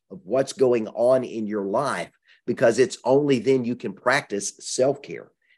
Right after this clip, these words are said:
taking that active role in protecting your welfare, your well-being, and your happiness, especially as stress comes into play. The problem for many of us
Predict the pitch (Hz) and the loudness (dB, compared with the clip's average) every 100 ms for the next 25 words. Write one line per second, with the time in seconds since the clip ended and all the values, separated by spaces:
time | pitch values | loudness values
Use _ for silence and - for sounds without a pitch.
0 | _ - 123 139 139 127 113 - - 107 | _ 0 2 2 2 2 2 0 -2 -2
1 | 135 127 117 87 101 107 110 110 98 - | -2 -6 -6 -2 2 4 2 0 -6 -6
2 | 95 - - 123 135 127 117 98 90 82 | -8 -8 -2 -2 0 -4 -4 -4 -4 0
3 | 107 123 - 110 110 104 - _ 90 87 | 2 2 4 4 4 2 -6 _ -8 -4
4 | 87 98 92 107 104 95 92 85 85 - | 0 0 0 0 0 -4 -6 -6 -8 -10
5 | - - 78 - - _ _ - 98 - | -12 -10 -10 -12 -18 _ _ -8 -6 -4
6 | - 117 - 85 90 - 87 - - 113 | 0 0 0 -4 -4 -6 -10 -10 -8 -2
7 | 104 - - - _ _ - 95 92 87 | -2 -2 -12 -16 _ _ -6 -4 -4 -6
8 | - 52 - - _ _ _ _ _ - | -8 -10 -10 -14 _ _ _ _ _ -2
9 | 139 - 160 156 135 120 131 165 135 104 | -2 4 4 6 4 2 4 6 4 4
10 | 95 101 | 0 0